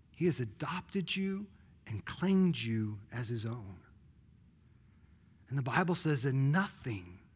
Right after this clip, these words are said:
nothing in this world, nothing in the spiritual domain can ever separate you from God's love.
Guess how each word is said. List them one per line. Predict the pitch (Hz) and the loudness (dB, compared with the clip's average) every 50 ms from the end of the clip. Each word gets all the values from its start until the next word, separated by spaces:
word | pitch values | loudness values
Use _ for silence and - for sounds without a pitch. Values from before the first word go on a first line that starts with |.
| - - - - - - - - - - - - | -20 -20 -20 -20 -20 -20 -20 -20 -20 -18 -10 -4
nothing | 135 156 180 220 233 226 - 254 226 214 196 | 0 2 4 4 2 0 0 2 4 4 6
in | 190 185 | 6 6
this | 180 180 175 - | 6 4 2 0
world, | 147 143 139 135 131 135 131 113 - - - - - - | 0 2 2 4 4 4 2 0 -4 -10 -20 -12 -4 0
nothing | 127 135 160 220 233 233 - 233 220 208 202 214 | 4 6 6 6 6 4 4 4 4 6 4 4
in | - 175 160 | 4 4 4
the | 156 147 | 6 4
spiritual | - - - - 175 180 185 185 175 - 175 175 | 2 -2 -2 2 4 6 6 6 4 2 0 2
domain | 165 175 175 170 156 139 127 123 120 120 120 113 - - - - - | 2 2 2 4 4 4 4 2 2 0 0 -2 -6 -12 -20 -18 -6
can | - 147 147 | -2 -2 0
ever | 147 156 147 156 143 | 0 0 0 0 0
separate | - - - - 226 220 214 - 175 147 131 123 120 113 - | 0 -2 -2 -2 -2 -2 0 2 4 4 4 4 2 0 -2
you | 107 101 95 92 92 95 110 - - _ _ _ _ - - _ _ _ _ _ _ _ _ _ | -4 -6 -6 -6 -8 -10 -12 -14 -18 _ _ _ _ -20 -20 _ _ _ _ _ _ _ _ _
from | - - 151 151 151 | -4 0 2 4 4
God's | 135 131 123 127 123 - - | 4 2 0 -2 -2 -4 -8
love. | - - - - - - | -12 -16 -20 -20 -20 -20